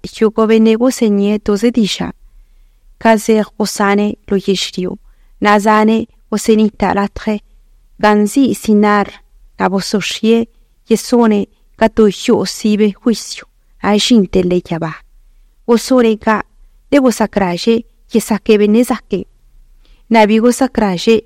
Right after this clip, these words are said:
yesaslase do rein lo yishriu. Neka yesenite sito. Len yesikaj de bene. Pero Dios, bi kuyas rashe kan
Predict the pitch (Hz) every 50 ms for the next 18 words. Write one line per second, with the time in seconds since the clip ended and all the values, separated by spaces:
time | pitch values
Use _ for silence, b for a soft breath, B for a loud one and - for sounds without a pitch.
0 | - - 220 - - 233 - - - 220 208 - - - - 226 214 202 - _
1 | _ _ _ _ - 226 214 - - 220 214 214 214 208 220 196 - 202 185 -
2 | - - 190 175 - - _ _ _ _ _ - 208 190 - - 190 196 196 226
3 | 214 - - 226 226 233 226 208 - - 208 208 208 - - 214 - - - 190
4 | - - _ _ _ _ _ _ - - - - 220 226 214 214 226 208 - 220
5 | 214 - 220 214 214 - - 196 214 202 196 190 190 190 196 196 - - - _
6 | _ _ - - _ _ _ _ _ _ _ - _ _ _ - 208 214 214 208
7 | 202 - 220 247 262 254 240 - - 196 - - _ _ _ - _ _ - _
8 | - 190 208 202 - - 240 233 262 269 254 - 247 214 180 170 165 - - 220
9 | 226 - - 226 208 -